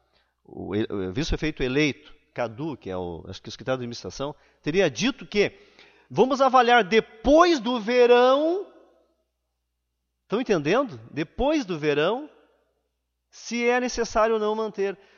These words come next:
O que que, sabe o que me lembra? Eu, eu me pen-, eu fiquei pensando, de-, depois do verão, Renato, depois do verão, o que que vem depois? Ah, claro, praia, né? Depois, verão é praia, verão, quer dizer, até uma hora da tarde, sexta-feira, eu trabalho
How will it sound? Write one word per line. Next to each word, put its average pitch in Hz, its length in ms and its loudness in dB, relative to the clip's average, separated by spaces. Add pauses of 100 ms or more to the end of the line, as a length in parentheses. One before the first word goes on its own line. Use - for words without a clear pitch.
(440)
O - 60 -20
que - 80 -14
que, - 300 -14
sabe 330 180 -2
o 349 80 -4
que 320 80 -8
me 285 80 -6
lembra? 226 240 -2
Eu, 175 140 -8
eu 190 80 -6 (120)
me 196 140 -4
pen-, - 240 0
eu 208 160 0
fiquei - 220 -6
pensando, 233 520 -4
de-, 190 280 -16
depois 339 280 -10
do 311 60 -8
verão, 269 300 -2 (200)
Renato, 208 400 -10 (440)
depois 262 200 -10
do 262 80 -12
verão, 240 420 -2
o 233 40 -16
que 240 100 -18
que 240 120 -20
vem 233 80 -12
depois? 226 240 -12 (800)
Ah, 247 440 -14
claro, 240 480 -8 (360)
praia, 254 420 4
né? 180 300 -2 (160)
Depois, 180 400 -4
verão 185 420 0
é 240 60 0
praia, 233 580 2
verão, 175 300 -2 (280)
quer 190 60 -6
dizer, - 640 -4
até 233 340 2
uma 240 160 4
hora 233 120 6
da 214 60 6
tarde, 202 240 2
sexta-feira, 214 420 -2
eu 214 40 0
trabalho 226 500 0